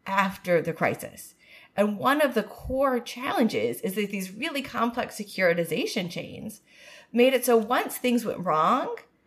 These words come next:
no, and nobody trusted the credit ratings that they'd been relying on, they couldn't actually get the underlying information they needed to, or at least not in a cost-effective way, to understand what these assets were worth.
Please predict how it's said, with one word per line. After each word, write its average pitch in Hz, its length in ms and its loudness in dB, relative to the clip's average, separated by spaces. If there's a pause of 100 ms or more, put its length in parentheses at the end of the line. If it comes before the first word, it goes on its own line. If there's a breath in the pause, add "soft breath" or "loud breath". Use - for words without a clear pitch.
(320)
no, 247 420 8
and 233 140 8
nobody 226 320 6
trusted 208 560 2
the 196 80 -2
credit 254 260 2
ratings 196 360 2
that 175 100 -4
they'd 180 180 2
been 175 140 0
relying 208 460 2
on, 131 380 -2 (340 soft breath)
they 254 140 10
couldn't 302 380 0
actually 247 300 2
get 247 480 -2
the 226 140 -2
underlying 214 520 2
information 196 420 -6
they 170 100 -6
needed 254 280 -2
to, 160 340 2
or 214 80 0
at 196 60 0
least 214 160 -4
not 226 200 2
in 208 120 2
a 180 60 2
cost-effective 196 880 -6
way, 185 600 -2 (280 soft breath)
to - 160 -2
understand 233 400 4
what 196 80 0
these 190 120 -4
assets 165 340 -2
were 131 160 -2
worth. - 280 -8